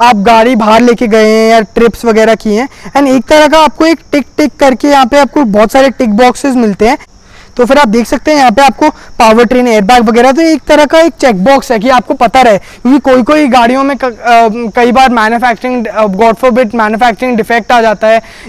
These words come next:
या कहीं पे अगर आपने बाहर से एक्सेसरीज इंस्टॉल कराई, तो वायर हिलने के कारण भी काफ़ी सारे आपको वार्निंग लाइट शो कर सकते हैं।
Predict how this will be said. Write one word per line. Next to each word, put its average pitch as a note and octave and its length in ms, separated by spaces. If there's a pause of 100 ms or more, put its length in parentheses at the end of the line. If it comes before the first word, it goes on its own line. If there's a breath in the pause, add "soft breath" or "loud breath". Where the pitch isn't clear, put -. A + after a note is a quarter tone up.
या C4 100
कहीं B3+ 260
पे A#3+ 100
अगर C#4+ 200
आपने D4 200
बाहर A#3 240
से C#4 140
एक्सेसरीज B3+ 680
इंस्टॉल B3 420
कराई, A3+ 360 (280 loud breath)
तो C4+ 100
वायर A#3 340
हिलने B3 300
के C#4+ 120
कारण B3 360
भी D#4 80
काफ़ी B3 320
सारे C#4 340 (280 loud breath)
आपको A#3+ 240
वार्निंग A#3+ 380
लाइट A#3+ 240
शो B3+ 220
कर A3+ 160
सकते G3 300
हैं। E3+ 160